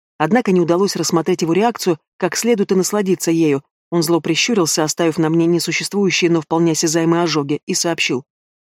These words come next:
«Я скинул тебе полтинник, пожалуйста», развернулся и отправился в гараж. Обезумевший от счастья фанат как раз выбрался из Ауди и проводил Платона восторженным взглядом. От беспомощности крикнула вслед: «Я не просила!» Смолин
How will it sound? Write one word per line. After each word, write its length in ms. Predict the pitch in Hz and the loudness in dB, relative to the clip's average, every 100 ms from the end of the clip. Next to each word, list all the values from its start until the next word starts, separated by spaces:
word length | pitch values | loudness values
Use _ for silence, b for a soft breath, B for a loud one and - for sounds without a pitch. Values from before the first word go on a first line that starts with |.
| _ - | _ -2
«Я 200 | 160 185 | 0 0
скинул 320 | - 247 214 | 0 2 2
тебе 200 | 202 190 | 2 0
полтинник, 560 | 190 190 - 156 123 - - | 2 0 0 -2 -2 -10 -2
пожалуйста», 600 | 175 170 156 117 - 120 _ _ - | 0 2 0 -2 -6 -8 _ _ -6
развернулся 580 | 165 151 156 160 190 - | -2 0 0 0 0 -2
и 140 | - | -2
отправился 500 | 180 - 147 139 - | -4 -4 -4 -4 -6
в 20 | 147 | -4
гараж. 380 | 143 117 - _ _ _ _ _ _ _ _ _ _ _ - | -4 -4 -8 _ _ _ _ _ _ _ _ _ _ _ -2
Обезумевший 640 | 165 190 294 220 - 185 | 0 2 4 2 2 0
от 80 | 165 | 0
счастья 320 | 247 - 170 | -2 0 -2
фанат 320 | 175 214 254 | 0 0 0
как 180 | 175 160 | -2 -2
раз 220 | 214 - | -2 -2
выбрался 360 | 190 202 156 175 | -2 0 0 -2
из 240 | 180 160 | -2 0
Ауди 360 | 240 208 185 185 _ | 2 2 0 -2 _
и 80 | - | -6
проводил 400 | 202 180 180 180 | -2 0 0 0
Платона 400 | 160 165 220 196 | 0 -2 0 0
восторженным 500 | 170 - 175 156 165 | -2 -2 -4 -2 -2
взглядом. 400 | 156 151 131 139 - _ _ | -2 -4 -2 -4 -6 _ _
От 120 | - 147 | -10 -6
беспомощности 640 | 156 - 233 - 185 - | -4 -2 0 0 0 0
крикнула 420 | - 190 190 180 | 0 0 0 0
вслед: 380 | 175 - 151 - _ _ _ | 0 -2 -2 -4 _ _ _
«Я 200 | 185 220 | 0 4
не 140 | 220 208 | 4 4
просила!» 560 | 220 202 220 151 131 - _ _ _ | 2 0 0 0 -2 -8 _ _ _
Смолин 400 | - 185 185 175 | -6 0 2 2